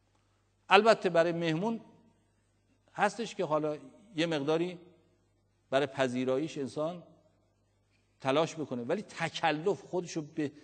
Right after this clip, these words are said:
زحمت انداختن، این مضمون. بهترین دوست اون است که انسان باهاش هیچ، به قول معروف، ندار باشه،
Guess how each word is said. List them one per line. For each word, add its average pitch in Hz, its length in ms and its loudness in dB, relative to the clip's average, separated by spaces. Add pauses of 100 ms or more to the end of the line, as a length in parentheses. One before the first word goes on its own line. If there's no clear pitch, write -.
(180)
زحمت 165 760 4
انداختن، 175 540 0
این 156 140 -2
مضمون. 98 380 -8 (1700)
بهترین 196 580 8
دوست 226 300 -2
اون 226 120 -6
است 226 200 -4
که 220 80 -8
انسان 202 360 -6
باهاش 170 360 -2 (680)
هیچ، - 280 -10 (840)
به 131 80 -6
قول 151 320 -2 (360)
معروف، 147 280 2 (100)
ندار 160 400 8
باشه، 120 280 -4